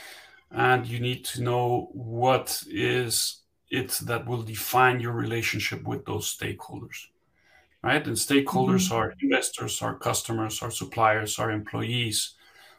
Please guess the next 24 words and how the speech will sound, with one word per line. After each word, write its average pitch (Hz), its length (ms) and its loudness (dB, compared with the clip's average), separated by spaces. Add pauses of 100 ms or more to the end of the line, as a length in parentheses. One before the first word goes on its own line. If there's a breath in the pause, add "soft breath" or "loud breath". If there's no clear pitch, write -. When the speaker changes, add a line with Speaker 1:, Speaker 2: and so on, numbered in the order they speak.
(200 soft breath)
Speaker 1:
are 104 240 0
government, 117 720 0
uh, 113 480 2 (120)
non-governmental 117 920 0
organizations. 113 720 0
It 104 120 -6
depends 127 420 2
on 117 80 0
what 120 240 -2
you're 117 180 -2
doing, 156 380 8
but, 127 200 0 (540 loud breath)
but 110 160 -2
there's, 131 420 2
uh, - 360 0 (100)
everybody 131 640 6
is - 380 2
a - 20 -2
stakeholder, 110 760 -2
even 156 240 10
the, 123 200 6
the 120 140 -2
families 139 640 10
of 113 180 2